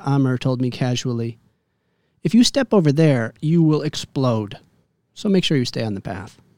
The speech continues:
<laughs> All right then, stay on the path. I suppose I had developed a bit of a reputation with him for wandering off into all sorts of places, crawling into tombs and exploring anywhere I could climb whenever we stopped.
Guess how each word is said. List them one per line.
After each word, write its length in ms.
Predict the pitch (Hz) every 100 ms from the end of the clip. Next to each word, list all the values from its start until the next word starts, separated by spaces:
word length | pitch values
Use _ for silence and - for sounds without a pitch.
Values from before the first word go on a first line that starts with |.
| _ _ _
<laughs> 520 | _ _ _ _ - -
All 140 | 123
right 260 | 120 139 -
then, 280 | - 147 92
stay 520 | - - 156 165 165
on 360 | - 135 135 131
the 120 | 135
path. 500 | 120 113 - - - _ _ _ _ _ _ _ _ - - -
I 60 |
suppose 340 | 143 - 160 147
I 120 | 139
had 100 | 127
developed 400 | 127 151 131 143
a 40 |
bit 180 | 127 143
of 80 | 131
a 80 | 123
reputation 720 | 139 - 127 147 135 131 113
with 140 | 107
him 180 | 117 120
for 160 | 131
wandering 460 | 127 139 139 131 127
off 240 | 127 131
into 180 | 127 131
all 180 | 131 135
sorts 320 | - 139 127
of 160 | 117 -
places, 580 | 139 123 - 117 - _ _ _ _ _ _ _ _
crawling 380 | 127 120 120 120
into 140 | 131
tombs 500 | - 131 120 120 123
and 100 | 110
exploring 440 | 110 - 143 135 -
anywhere 400 | 160 165 147 143
I 80 | 135
could 180 | - -
climb 360 | 147 135 139
whenever 280 | 135 131 147
we 100 | 147
stopped. 420 | - 120 120 -